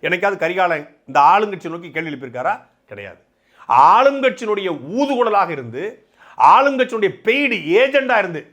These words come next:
மத்த பத்திரிகையாளர்லாம் பெய்டு வாங்கலையாங்கிறதெல்லாம் விடுவோம், கரிகாலனை மட்டும் நான் பேசுறேன். ஆளுங்கட்சியுடைய பெய்டு ஏஜெண்டா இருந்து இவர், இவர் நடத்துறதுக்கு பேர் பத்திரிகையாங்க, இவர் நடத்துக்கு பேர் ஊடகமாங்க, இவர் எப்படிங்க பத்திரிகையாளர் மன்றத்தை நீங்க சேர்க்க முடிஞ்சுது? எப்படி சேர்த்தீங்க? நீக்கினதை முதல்ல விடுங்க, எப்படி சேர்த்தீங்கன்னு கேக்குறேன்.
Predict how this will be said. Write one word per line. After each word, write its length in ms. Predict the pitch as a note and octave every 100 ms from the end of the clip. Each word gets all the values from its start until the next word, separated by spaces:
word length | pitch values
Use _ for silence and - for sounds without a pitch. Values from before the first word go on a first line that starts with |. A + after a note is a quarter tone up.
| _
மத்த 240 | A2+ B2 D#3+
பத்திரிகையாளர்லாம் 580 | E3 F3+ F3 E3+ F3+ D3+
பெய்டு 200 | D#3 D#3
வாங்கலையாங்கிறதெல்லாம் 640 | D3+ D3+ D3+ D3 D#3 D3+
விடுவோம், 300 | C#3 C#3 F#2+ - _ _ _ _ -
கரிகாலனை 440 | E3 A3 A#3 G#3
மட்டும் 280 | F3 E3+ F#3
நான் 140 | C3+
பேசுறேன். 300 | B2 G#2 F2+ _ _ _ _ _ _ A#2+
ஆளுங்கட்சியுடைய 640 | D3 A3+ C4 B3 G#3+ G3+ -
பெய்டு 300 | - A#3+ C4+ G3 E3
ஏஜெண்டா 420 | G#3 A3+ A3+ G#3+ D3+
இருந்து 340 | D#3 C#3 B2 G#3 D4
இவர், 260 | D3+ E3+ E3+ - -
இவர் 220 | - D3 D3
நடத்துறதுக்கு 380 | A#3 A#3+ F#3
பேர் 180 | F3+ -
பத்திரிகையாங்க, 460 | D3+ G#3 E3 B2 A#2+ G#3+ _ _ _ -
இவர் 160 | F3+
நடத்துக்கு 280 | F3 A#3+ C4
பேர் 180 | A3 E3
ஊடகமாங்க, 460 | B3 C4+ G3 D3+ F3+
இவர் 280 | G3+ G3 G#3
எப்படிங்க 320 | G#3 D#4+ C#4+
பத்திரிகையாளர் 400 | A3 B3 A#3+ G#3+
மன்றத்தை 220 | F#3+ F#3
நீங்க 140 | D#3
சேர்க்க 220 | E3 G#3 G3+
முடிஞ்சுது? 380 | D#3+ C3 A2+ D#3+
எப்படி 240 | G#3+ C#4 C#4
சேர்த்தீங்க? 360 | A#3 F3+ D3 A2 _ -
நீக்கினதை 500 | D#3+ G3 D4+ C#4+ C#4
முதல்ல 200 | B3+ B3
விடுங்க, 180 | A3 F#3+
எப்படி 300 | F#3+ - D#4
சேர்த்தீங்கன்னு 560 | A3 C4+ C#4 C4+ C4 G#3
கேக்குறேன். 280 | D3+ G2+